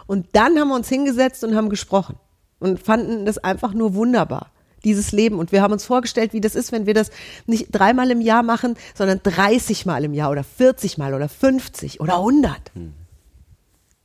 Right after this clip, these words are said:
Speaker 1: Und es waren tolle, tolle Vorstellungen. Und klar gab's dann Meilensteine. Es gab sozusagen, ich erinnere mich an jeden einzelnen in diesen sechzehn Jahren Bandgeschichte,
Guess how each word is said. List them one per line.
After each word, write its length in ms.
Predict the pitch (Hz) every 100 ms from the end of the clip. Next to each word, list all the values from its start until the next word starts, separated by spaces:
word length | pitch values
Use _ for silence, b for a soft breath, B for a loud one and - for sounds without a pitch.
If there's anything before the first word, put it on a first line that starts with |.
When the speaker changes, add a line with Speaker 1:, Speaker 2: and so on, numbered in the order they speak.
| _ _ _ _ _ _ -
Speaker 1:
Und 140 | 202
es 120 | 196
waren 180 | 233 240
tolle, 460 | - 233 254 - -
tolle 280 | 247 262
Vorstellungen. 720 | 254 247 - - 175 - 147 - _ _ _ _ _ _ -
Und 160 | 226
klar 240 | - 277 339
gab's 360 | 226 226 - -
dann 200 | 247 247
Meilensteine. 840 | 254 254 202 156 - 139 139 143
Es 140 | -
gab 260 | - 185 -
sozusagen, 500 | 240 - 214 220 226 B B
ich 120 | 208
erinnere 340 | 202 220 262 254
mich 200 | 240 214
an 100 | 208
jeden 220 | 220 233
einzelnen 640 | 208 247 - 247 220 202
in 80 | 190
diesen 200 | 185 185
sechzehn 400 | 190 190 - 190
Jahren 260 | 185 180 175
Bandgeschichte, 640 | 214 254 170 - 165 214